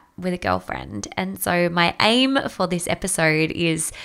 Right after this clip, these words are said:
for it to feel like just that, for it to be, uh, a bit of a life update, the kind of thing that I might, you know, hit record on and send to a girlfriend of mine through Voxer, which, um,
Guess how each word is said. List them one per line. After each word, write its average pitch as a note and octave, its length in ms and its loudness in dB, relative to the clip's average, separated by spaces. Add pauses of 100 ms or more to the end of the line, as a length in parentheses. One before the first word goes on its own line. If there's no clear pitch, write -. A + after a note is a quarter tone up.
(300)
for D4+ 180 8
it D#4 120 2
to C4+ 100 0
feel A3+ 260 2
like G#3 300 2
just F#3+ 260 -2
that, - 340 6
for - 140 -4
it - 120 -4
to G#3+ 80 -2
be, G#3+ 480 0
uh, F3+ 420 0
a - 80 2
bit A#3 160 2
of C#4 100 4
a C4+ 80 4
life G#3 360 4
update, - 440 4
the F#3 80 -2
kind B3 240 2
of B3 80 -4
thing A3+ 140 0
that G#3 120 0
I F#3 120 4
might, E3+ 440 4 (300)
you G#3 100 -6
know, F#3+ 160 4
hit - 260 0
record G3 420 4
on F3+ 160 4
and F3 180 2
send E3+ 420 2
to E3 420 4 (480)
a G3 80 4
girlfriend F3 460 6
of E3 80 2
mine D#3+ 480 2
through F3 220 0
Voxer, - 640 2
which, - 540 0
um, E3 460 -4